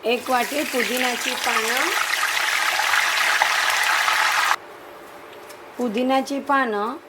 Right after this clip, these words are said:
तळून तयार आहेत. एक वाटी कोथिंबीर तळून घेते.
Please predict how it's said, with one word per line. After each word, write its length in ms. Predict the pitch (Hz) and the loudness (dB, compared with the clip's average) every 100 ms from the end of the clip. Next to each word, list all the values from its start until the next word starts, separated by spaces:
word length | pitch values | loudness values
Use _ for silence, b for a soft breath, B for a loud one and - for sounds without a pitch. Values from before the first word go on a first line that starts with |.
| - - - | -20 -12 2
तळून 320 | 233 220 254 269 | 4 4 2 2
तयार 300 | 247 214 208 | 4 4 4
आहेत. 300 | 196 185 180 - - - - - - - - - - - - - - - - - - | 2 -2 -8 -14 -20 -20 -20 -20 -20 -20 -20 -20 -20 -20 -20 -18 -18 -18 -20 -20 -4
एक 240 | - 233 240 | 0 2 4
वाटी 300 | 233 226 240 | 2 2 -6
कोथिंबीर 840 | - 226 220 247 247 254 285 381 - - - - - - - - - - - - 233 | 0 0 0 -2 -2 0 -2 -2 -8 -18 -20 -20 -20 -20 -20 -20 -20 -14 -8 -2 0
तळून 340 | 226 262 247 | 0 0 0
घेते. 500 | 240 240 254 277 | 0 0 -2 -2